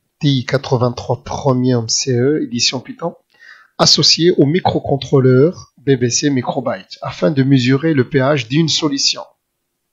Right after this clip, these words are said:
Pour réaliser ce travail, il faut le matériel suivant. Une calculatrice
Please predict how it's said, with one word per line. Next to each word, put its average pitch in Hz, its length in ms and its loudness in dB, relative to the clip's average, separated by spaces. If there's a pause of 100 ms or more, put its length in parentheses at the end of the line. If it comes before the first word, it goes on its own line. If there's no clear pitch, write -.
(480)
Pour 156 460 -8
réaliser 151 460 -6
ce - 160 -12
travail, 147 520 -6 (1400)
il 151 80 -12
faut - 200 -6
le 151 320 0
matériel 151 640 -4
suivant. - 440 -12 (800)
Une 147 140 -6
calculatrice 170 960 -10